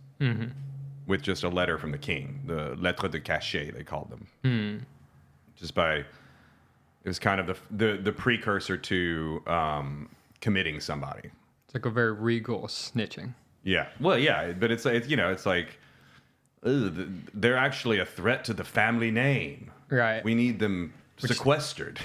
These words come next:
Speaker 2: <laughs>
Speaker 1: Which, I mean, the corporation and even the state, you know, is an extension of the family, too. So it's like this kind of familial sense of survival. You wanna protect the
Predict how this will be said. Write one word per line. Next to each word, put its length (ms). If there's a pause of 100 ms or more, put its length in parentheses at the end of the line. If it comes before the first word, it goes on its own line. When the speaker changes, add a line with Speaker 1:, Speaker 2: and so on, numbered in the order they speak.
(160)
Speaker 2:
<laughs> 220
Speaker 1:
Which, 240
I 60
mean, 220
the 80
corporation 880
and 180
even 200
the 60
state, 300
you 100
know, 100
is 300
an 120
extension 520
of 100
the 100
family, 380
too. 260
So 120
it's 120
like 140
this 180
kind 140
of 80
familial 680 (220)
sense 400
of 320 (440)
survival. 640 (220)
You 120
wanna 160
protect 440
the 160